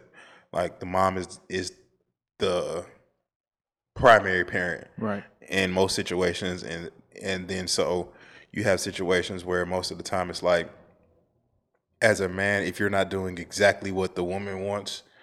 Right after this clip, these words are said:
Speaker 1: as far as paying, as far as picking up, as far as everything, then she's like, "Oh, fuck it, I'm gonna go put you on child support." You know, and
Speaker 2: So
Speaker 1: it's
Speaker 2: it's
Speaker 1: like,
Speaker 2: almost like you're at her mercy.
Speaker 1: Yeah, you are, especially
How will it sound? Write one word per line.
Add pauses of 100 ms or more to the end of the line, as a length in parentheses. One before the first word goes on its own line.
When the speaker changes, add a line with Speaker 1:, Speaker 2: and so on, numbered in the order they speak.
(260)
Speaker 1:
as
far
as
paying,
as
far
as
picking
up,
as
far
as (360)
everything,
then
she's
like,
"Oh,
fuck
it,
I'm
gonna
go
put
you
on
child
support." (1000)
You
know,
and
Speaker 2:
So
Speaker 1:
it's
Speaker 2:
it's
Speaker 1:
like,
Speaker 2:
almost
like
you're
at
her
mercy. (340)
Speaker 1:
Yeah,
you
are,
especially